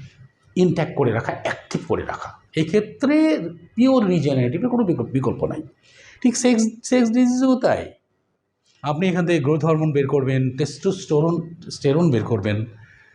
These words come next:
এস্ট্রোজেন বের করবেন, এগুলি হর-, বা ফলিকল স্টিমুলেটিং হরমোন বের করবেন। এগুলোর জন্য যে অ্যাসাইনিং গ্ল্যা-, গ্ল্যান্ড আছে, সেই গ্ল্যান্ড বা গ্রন্থিগুলোর কোষগুলোকে তৈরি করতে হবে। তাহলে এখন যদি আমরা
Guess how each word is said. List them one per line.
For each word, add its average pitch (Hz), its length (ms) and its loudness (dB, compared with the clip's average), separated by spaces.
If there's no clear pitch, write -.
এস্ট্রোজেন 160 520 2
বের 127 140 2
করবেন, 95 500 -4
এগুলি 185 360 4
হর-, 131 360 0
বা 113 380 0
ফলিকল 151 300 2
স্টিমুলেটিং 147 580 -2
হরমোন 127 360 -4
বের 117 160 -2
করবেন। 92 300 -4
এগুলোর 175 220 4
জন্য 202 300 2
যে 180 360 0
অ্যাসাইনিং 196 640 2
গ্ল্যা-, 117 300 0
গ্ল্যান্ড 135 340 0
আছে, 98 300 -12
সেই 170 260 0
গ্ল্যান্ড 139 340 -2
বা 139 80 -2
গ্রন্থিগুলোর 123 720 -6
কোষগুলোকে 143 640 -2
তৈরি 123 240 -2
করতে - 240 -12
হবে। - 220 -14
তাহলে 160 120 4
এখন 170 180 4
যদি 233 160 2
আমরা 226 180 6